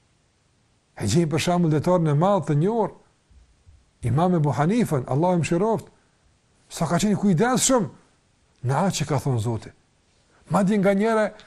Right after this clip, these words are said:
kur e ka pa Imam Ebu Hanifa rahimahullah, se si njerëzit me të vërtet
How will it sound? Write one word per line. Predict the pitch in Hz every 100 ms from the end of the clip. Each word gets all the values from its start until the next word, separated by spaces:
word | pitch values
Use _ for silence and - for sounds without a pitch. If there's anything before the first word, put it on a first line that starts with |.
| - -
kur | 165
e | 151
ka | 170 147
pa | 233 240 208
Imam | 190 214 180
Ebu | 175
Hanifa | 185 208 165 165
rahimahullah, | 151 160 143 147 180 165 - _ _ _ - -
se | 170
si | - 240
njerëzit | 247 262 190 208 180
me | 226
të | 208
vërtet | 233 262 247 -